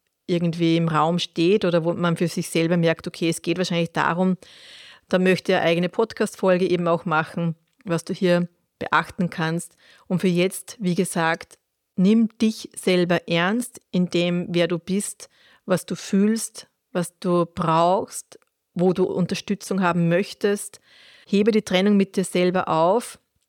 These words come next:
nutze die Freischreibmöglichkeit. Wie gesagt, das E-Book gibt's über w w w punkt lebenstanztraining punkt a t,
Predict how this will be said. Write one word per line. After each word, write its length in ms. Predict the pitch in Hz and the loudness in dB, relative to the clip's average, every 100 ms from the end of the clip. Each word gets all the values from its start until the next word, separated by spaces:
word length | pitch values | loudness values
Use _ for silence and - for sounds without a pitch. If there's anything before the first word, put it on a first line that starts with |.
| _ 202 | _ 2
nutze 340 | 208 - 208 | 2 2 0
die 120 | 196 | 0
Freischreibmöglichkeit. 1400 | 185 165 170 - 202 196 190 190 202 - - 185 180 180 - | 0 0 0 0 0 2 2 2 0 -4 -2 0 2 0 -2
Wie 80 | |
gesagt, 480 | 185 - 180 - - | -4 0 -2 -2 -8
das 280 | 175 - - - | -8 -8 -10 -4
E-Book 380 | 190 190 180 | -4 -2 -4
gibt's 260 | - 185 - | -4 -8 -6
über 320 | 190 180 170 | -2 0 0
w 0 | |
w 240 | 180 185 170 | 2 2 2
w 120 | 190 | -2
punkt 360 | - 180 175 - | 0 -4 -4 -4
lebenstanztraining 920 | 175 190 196 - 180 170 - 175 175 | -2 0 0 0 -2 -2 -2 -2 0
punkt 260 | 180 170 - | -2 -2 -2
a 40 | |
t, 380 | 170 - 175 185 | -4 0 2 2